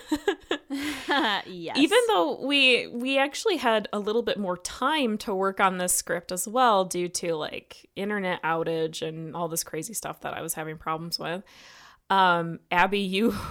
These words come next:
Speaker 1: <laughs> you had some issues going on too, so we had to take a little break from recording.
Speaker 2: Ugh, yeah.
Speaker 1: So,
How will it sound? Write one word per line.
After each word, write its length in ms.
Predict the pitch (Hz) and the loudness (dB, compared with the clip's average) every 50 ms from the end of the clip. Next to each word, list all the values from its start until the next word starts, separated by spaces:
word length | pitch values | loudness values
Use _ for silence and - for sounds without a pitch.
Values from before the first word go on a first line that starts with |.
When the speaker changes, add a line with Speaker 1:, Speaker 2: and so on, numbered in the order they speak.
| - - | -12 -14
Speaker 1:
<laughs> 220 | - - _ _ | -18 -20 _ _
you 160 | - 190 202 | -8 -6 -6
had 280 | 214 214 208 185 185 185 | -2 0 0 0 2 0
some 260 | - - 190 180 180 | -2 -2 -2 -2 -2
issues 360 | - 180 - - 180 175 180 | -4 -4 -4 -4 -6 -6 -6
going 240 | 175 - 180 175 175 | -2 0 0 0 2
on 160 | 175 170 170 | 0 -2 -2
too, 280 | 170 - - 254 240 240 | -2 -4 -2 -2 0 0
so 140 | 240 - 240 | -2 0 0
we 60 | 220 | 0
had 100 | 202 202 | -2 -2
to 60 | 208 | -4
take 220 | 202 - 214 202 - | -4 -6 -4 -4 -4
a 60 | 196 | -4
little 200 | 202 196 196 190 | -4 -2 -4 -4
break 300 | 190 185 180 180 180 - | -2 -2 -2 -2 -4 -6
from 320 | - - 185 180 180 180 | -4 -2 -2 -2 -2 -4
recording. 560 | 180 180 - - 180 175 170 180 180 180 196 - - - | -6 -8 -4 -4 -4 -2 -2 -4 -4 -6 -8 -10 -8 -2
Speaker 2:
Ugh, 400 | 226 240 247 247 320 302 269 - - - - | 2 4 6 6 6 6 2 0 -2 -8 -14
yeah. 260 | - - 180 151 139 - _ _ _ _ _ _ _ _ _ _ _ _ _ - | -6 -4 -2 -2 -2 -4 _ _ _ _ _ _ _ _ _ _ _ _ _ -2
Speaker 1:
So, 800 | - - - - - 262 226 220 226 226 214 214 214 214 208 | 0 2 2 4 4 6 6 6 6 6 4 2 2 0 0